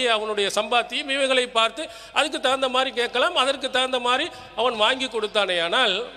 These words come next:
மகிழ்ச்சியாக இருப்பாள் அந்த குடும்பத்தில். "சரி, நம்ம வீட்டை விட என்னுடைய,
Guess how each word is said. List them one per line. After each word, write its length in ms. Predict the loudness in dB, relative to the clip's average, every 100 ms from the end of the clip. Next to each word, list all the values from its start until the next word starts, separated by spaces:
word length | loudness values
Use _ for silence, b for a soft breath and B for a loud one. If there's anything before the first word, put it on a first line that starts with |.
| -12
மகிழ்ச்சியாக 640 | -6 -2 -2 2 2 2 0
இருப்பாள் 360 | -2 -2 -2 -4 -12
அந்த 160 | -8 -8
குடும்பத்தில். 540 | -6 -6 -6 -6 -10 -14 B B B
"சரி, 240 | 2 2 2 -8 -8
நம்ம 220 | -6 -4
வீட்டை 400 | -2 -2 2 2 2
விட 180 | 2 2 0
என்னுடைய, 380 | -4 -2 0 2